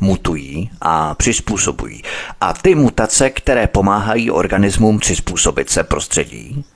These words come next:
přetrvávají, zatímco ostatní vymírají.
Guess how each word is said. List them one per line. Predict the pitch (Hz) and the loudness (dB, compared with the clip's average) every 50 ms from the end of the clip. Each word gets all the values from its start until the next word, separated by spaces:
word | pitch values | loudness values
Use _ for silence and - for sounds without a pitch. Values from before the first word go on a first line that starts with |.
| - _ _ _ - _ _ - - | -20 _ _ _ -20 _ _ -2 0
přetrvávají, | - - 95 - - - 80 78 71 69 69 67 60 60 57 50 - - - - - - - - - | 0 0 0 -2 -2 -2 0 2 2 2 0 -2 -4 -8 -8 -12 -16 -18 -18 -16 -14 -14 -12 -12 -10
zatímco | - - 104 - - 156 165 - - - | -2 -2 -2 0 2 0 2 2 2 4
ostatní | - 151 - - - 120 117 - - 117 110 110 107 104 - - | 4 2 2 2 2 0 0 2 2 4 4 4 4 2 -2 -10
vymírají. | - 78 95 107 107 104 98 90 76 64 58 55 60 57 - 50 - | -6 -2 2 4 4 6 4 4 2 0 -4 -6 -8 -10 -12 -16 -16